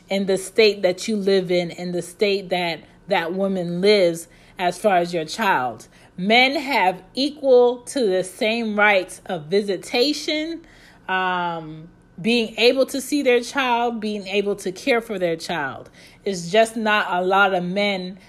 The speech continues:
that will take a woman to court to see their child, be able to see their child,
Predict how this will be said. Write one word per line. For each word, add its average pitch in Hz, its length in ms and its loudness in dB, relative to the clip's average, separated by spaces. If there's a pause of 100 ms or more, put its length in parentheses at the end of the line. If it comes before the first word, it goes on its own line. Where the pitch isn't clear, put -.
(160)
that 180 380 -2
will 190 220 -2
take - 360 -2
a 175 80 -2
woman 196 360 -4
to 190 120 -12
court 202 540 0 (600)
to 254 140 0
see 247 460 -2
their 190 160 0
child, 202 560 0
be 208 220 -6
able 202 300 -2
to 202 140 -8
see 214 220 -8
their 196 140 -2
child, 202 540 -4